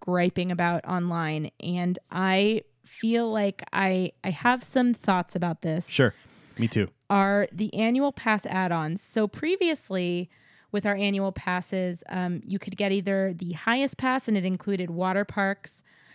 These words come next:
Speaker 1: um, and then all passes included Disney Photo Pass downloads.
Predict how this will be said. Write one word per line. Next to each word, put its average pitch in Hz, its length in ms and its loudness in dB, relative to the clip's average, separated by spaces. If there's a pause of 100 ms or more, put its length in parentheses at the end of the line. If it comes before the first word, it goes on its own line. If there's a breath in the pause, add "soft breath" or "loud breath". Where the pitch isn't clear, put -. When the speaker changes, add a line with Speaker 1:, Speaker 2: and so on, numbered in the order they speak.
(200 soft breath)
Speaker 1:
um, 180 380 -4 (560)
and 202 220 2
then 196 240 0
all 269 240 4
passes 208 440 -2
included 185 760 0
Disney 180 320 0
Photo 277 360 4
Pass - 400 -8
downloads. - 640 -12